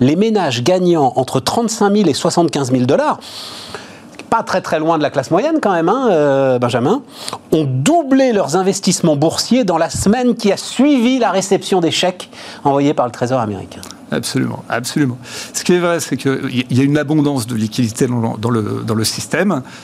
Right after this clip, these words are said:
Speaker 2: Cette abondance de liquidités, elle est liée d'une part aux politiques de banques centrales. Alors, c'est pas les banques centrales qui ont fait Robin Hood, hein, soyons, soyons très clairs. Mais dans cette abondance de liquidités,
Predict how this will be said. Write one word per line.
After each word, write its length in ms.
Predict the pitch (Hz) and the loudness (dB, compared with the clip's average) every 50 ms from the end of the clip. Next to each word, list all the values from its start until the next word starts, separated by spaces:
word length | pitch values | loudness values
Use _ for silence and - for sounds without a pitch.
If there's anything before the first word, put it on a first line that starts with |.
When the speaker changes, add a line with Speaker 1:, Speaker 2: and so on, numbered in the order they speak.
| - | -14
Speaker 2:
Cette 140 | - - - | -10 -4 -4
abondance 380 | 143 139 160 156 156 170 156 127 | -2 0 0 0 0 0 0 2
de 80 | 143 | 2
liquidités, 640 | 139 139 135 - - 143 135 139 - - 151 151 147 - | 2 2 0 -2 -2 0 0 0 2 2 0 0 0 0
elle 80 | 113 113 | 0 0
est 80 | 131 131 | 2 2
liée 320 | 135 135 151 151 143 147 - - - | 4 4 2 2 2 0 -6 -8 -2
d'une 220 | 127 127 151 139 | 0 2 2 2
part 180 | - 165 156 143 | 2 0 -2 -2
aux 60 | 131 | -4
politiques 400 | - - 135 123 117 - 139 123 | -4 -4 -6 -4 -2 -2 -2 0
de 60 | 120 123 | 0 0
banques 180 | 117 120 117 - | 0 0 -2 -2
centrales. 300 | - 143 120 - 196 135 | -2 -4 -2 -2 -2 -4
Alors, 140 | 101 110 - | -4 -6 -8
c'est 120 | - - | -8 -6
pas 100 | - 151 | -4 -2
les 80 | 156 147 | -2 0
banques 180 | 151 156 139 | 0 0 -2
centrales 340 | - - 143 - - 165 143 | -2 -2 -4 -4 -4 -4 -6
qui 100 | - - | -6 -8
ont 80 | 117 104 | -10 -8
fait 140 | - - 139 | -4 -2 -2
Robin 240 | 120 113 117 147 156 | -2 0 2 2 2
Hood, 140 | 143 123 127 | 2 0 0
hein, 80 | - 110 | -2 -4
soyons, 480 | - - 101 104 120 127 123 127 127 | -6 -6 -4 -2 -2 -2 -2 -4 -4
soyons 280 | 117 - 120 113 113 113 | -4 -4 -2 -2 -2 -2
très 140 | - 131 113 | -2 -4 -2
clairs. 320 | - 170 190 214 185 160 - - - - - - - - - - - - - | 0 0 0 0 -2 -6 -8 -12 -14 -12 -12 -12 -14 -14 -16 -18 -12 -6 -2
Mais 80 | 127 131 | 0 0
dans 100 | 165 165 | 0 0
cette 220 | - - 170 - 175 | 0 -2 -2 0 -2
abondance 380 | 160 151 180 175 180 180 151 131 | -2 -2 -2 0 0 0 2 2
de 60 | 147 | 2
liquidités, 720 | 143 151 127 - 180 156 175 147 - 185 175 165 160 | 2 0 0 0 0 0 2 2 4 4 4 4 2